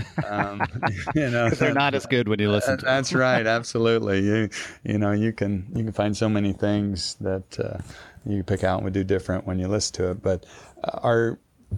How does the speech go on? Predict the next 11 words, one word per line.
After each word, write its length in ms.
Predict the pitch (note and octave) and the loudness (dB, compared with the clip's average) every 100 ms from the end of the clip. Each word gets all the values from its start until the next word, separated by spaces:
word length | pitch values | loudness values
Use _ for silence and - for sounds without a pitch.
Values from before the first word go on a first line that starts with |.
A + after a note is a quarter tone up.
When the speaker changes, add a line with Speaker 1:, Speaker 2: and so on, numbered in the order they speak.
| - - | -10 -12
Speaker 1:
uh, 60 | - - - - - | -10 -10 -10 -12 -8
it 160 | C#3 A2 | -4 -4
sounds 1040 | - D#3 D#3 D3+ C#3+ - - - - - - _ - - | -2 0 2 2 0 0 -2 -6 -12 -20 -20 _ -20 -14
a 80 | - | -6
little 220 | C3+ C#3 | 0 0
more 180 | B2+ A2+ | 2 0
harsh 380 | G2 A#2+ A2+ - | 0 0 0 -2
than 160 | G#2+ F#2+ | -4 -2
it 120 | F2+ | 0
is, 360 | G2+ G#2 G#2+ | 0 0 -2
but, 340 | - G2 F#2 | -2 -2 -2